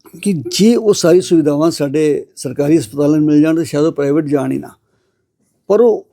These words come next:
ਪੋਸੀਬਲ ਨਹੀਂ ਹੈ, ਕਿਉਂਕਿ ਬਹੁਤ ਵੱਡੇ ਵੱਡੇ ਅੱਜ ਕੱਲ੍ਹ ਨਵਾਂ ਟ੍ਰੈਂਡ ਚੱਲ ਪਿਆ, ਇਹ ਵੀ ਟੈਸਟ ਕਰਾ ਲਓ, ਉਹ ਵੀ ਕਰਾ ਲਓ, ਹਜ਼ਾਰ ਰੁਪਏ ਦੇ ਟੈਸਟ ਹੀ ਕਰਾ ਲੈਂਦੇ ਨੇ ਜੀ। ਉੱਧਰੋਂ ਇੰਸ਼ੋਰੈਂਸ ਕੰਪਨੀਆਂ ਨਾਲ ਮਿਲ ਗਈਆਂ ਨੇ,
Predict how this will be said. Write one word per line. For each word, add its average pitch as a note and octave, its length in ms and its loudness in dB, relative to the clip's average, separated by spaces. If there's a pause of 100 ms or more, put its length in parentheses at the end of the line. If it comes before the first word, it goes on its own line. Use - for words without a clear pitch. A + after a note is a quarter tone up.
(140)
ਪੋਸੀਬਲ D#3 480 0
ਨਹੀਂ D3 160 -8
ਹੈ, C#3+ 140 -12
ਕਿਉਂਕਿ C#3 280 -10
ਬਹੁਤ D3 180 0
ਵੱਡੇ C#3 220 0
ਵੱਡੇ D#3 240 2
ਅੱਜ D3 60 0
ਕੱਲ੍ਹ C#3+ 200 0
ਨਵਾਂ D3+ 220 0
ਟ੍ਰੈਂਡ D3 240 0
ਚੱਲ C#3+ 200 0
ਪਿਆ, C#3+ 300 -2 (540)
ਇਹ D#3 40 4
ਵੀ D#3 80 4
ਟੈਸਟ D3 280 -2
ਕਰਾ D3 220 2
ਲਓ, D3 180 4
ਉਹ D#3+ 60 4
ਵੀ E3 120 4
ਕਰਾ C#3 220 -4
ਲਓ, C#3+ 180 -4
ਹਜ਼ਾਰ C#3+ 180 -2
ਰੁਪਏ D3 200 -2
ਦੇ D#3 100 -2
ਟੈਸਟ C#3 260 -10
ਹੀ D3+ 60 -6
ਕਰਾ C#3 160 -4
ਲੈਂਦੇ C3+ 280 -4
ਨੇ C3 80 -4
ਜੀ। B2+ 120 -12 (400)
ਉੱਧਰੋਂ G3+ 440 0
ਇੰਸ਼ੋਰੈਂਸ G3+ 460 0
ਕੰਪਨੀਆਂ F#3 320 2
ਨਾਲ E3 220 2
ਮਿਲ D#3 160 0
ਗਈਆਂ D3 260 -2
ਨੇ, C3 200 -10